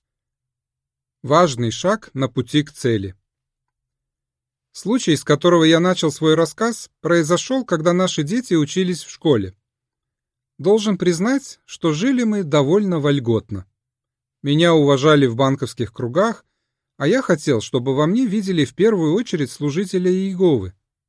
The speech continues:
Эти мысли не покидали меня, поэтому мы с женой сели и обсудили наш бюджет. Долгов у нас не было, при увольнении из банка я получил бы солидное выходное пособие.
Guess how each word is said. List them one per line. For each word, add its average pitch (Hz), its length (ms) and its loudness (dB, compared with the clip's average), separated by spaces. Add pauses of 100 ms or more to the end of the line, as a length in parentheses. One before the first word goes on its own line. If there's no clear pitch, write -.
(640)
Эти 156 240 -2
мысли 156 600 0
не 156 160 -2
покидали 170 560 0
меня, 110 400 -4 (400)
поэтому 196 440 0
мы 175 160 0
с 156 40 -4
женой 143 360 -2
сели 226 520 -4 (320)
и 233 80 -4
обсудили 160 640 0
наш 131 300 -4
бюджет. 110 480 -8 (760)
Долгов 208 420 0
у 151 60 0
нас 123 220 -4
не 220 120 0
было, 190 360 -2 (420)
при 175 160 4
увольнении 185 640 4
из 165 80 -4
банка 226 340 -2
я 143 180 2
получил 156 440 -2
бы 156 120 -4
солидное 160 540 -2
выходное 139 540 -2
пособие. 107 580 -6